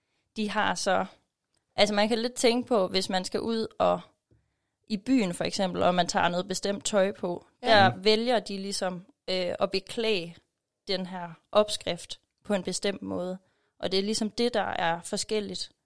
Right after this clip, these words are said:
Speaker 1: ved de to, øh, vacciner.
Speaker 2: Skallen?
Speaker 1: Ja, skallen, som de præsenterer, øh, når de bliver, trænger ind i cellen, kroppens celler,
Speaker 2: Ja.
Speaker 1: så,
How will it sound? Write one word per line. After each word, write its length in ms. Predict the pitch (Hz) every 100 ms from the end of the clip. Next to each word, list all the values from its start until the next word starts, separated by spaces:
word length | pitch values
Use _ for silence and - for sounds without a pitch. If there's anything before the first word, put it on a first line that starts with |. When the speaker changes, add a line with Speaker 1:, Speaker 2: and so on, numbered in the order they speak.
| _ _ _
Speaker 1:
ved 80 | 202
de 100 | 185
to, 360 | - 202 - -
øh, 260 | 175 180
vacciner. 520 | 180 - - 185 196 190 _
Speaker 2:
Skallen? 560 | - - 277 226 170 165 _ _ _
Speaker 1:
Ja, 200 | 226 208 -
skallen, 540 | - - 233 208 180
som 280 | 175 208 180
de 160 | 175 180
præsenterer, 800 | - 190 190 180 247 220 170 151 - _
øh, 300 | 180 180 180 175
når 160 | 185
de 260 | 185 202 202
bliver, 200 | 202 180 - _ _ _ _ _
trænger 300 | - 208 190
ind 280 | 190 233 226
i 60 | 190
cellen, 500 | - 190 196 202 190
kroppens 360 | - 202 190
celler, 380 | - 185 185 196 202 _ -
Speaker 2:
Ja. 120 | 254 - _ _ -
Speaker 1:
så, 340 | - 208